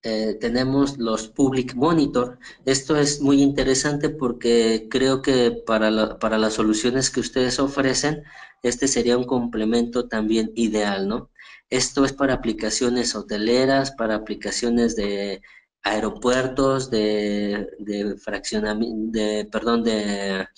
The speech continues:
eh, de, de, ¿cómo se llama?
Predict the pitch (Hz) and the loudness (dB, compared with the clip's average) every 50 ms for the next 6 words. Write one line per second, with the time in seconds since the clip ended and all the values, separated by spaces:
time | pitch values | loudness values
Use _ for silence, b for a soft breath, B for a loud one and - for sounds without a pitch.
0 | B B B B _ _ _ _ _ _ _ _ _ _ _ _ - - 107 104 | B B B B _ _ _ _ _ _ _ _ _ _ _ _ -16 -12 -10 -8
1 | 104 104 101 104 104 107 107 107 110 - - - _ - - 104 104 101 101 101 | -8 -8 -8 -8 -6 -4 -4 -4 -6 -8 -14 -20 _ -20 -16 -10 -8 -6 -4 -4
2 | 101 101 101 98 - - 120 117 117 - 120 120 131 156 185 185 - - - | -4 -4 -4 -6 -8 -10 -10 -8 -6 -4 -4 -4 -2 -2 -4 -4 -6 -10 -18